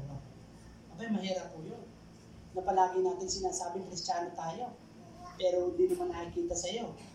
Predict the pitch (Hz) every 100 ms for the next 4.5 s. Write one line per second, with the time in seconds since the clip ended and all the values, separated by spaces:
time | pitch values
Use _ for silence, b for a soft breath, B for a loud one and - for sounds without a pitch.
0 | - - - - - - - - - 202
1 | 196 - 165 165 165 190 226 160 - -
2 | - - 175 208 202 175 240 254 185 175
3 | 190 180 175 170 160 - 190 - - 151
4 | 156 233 233 - -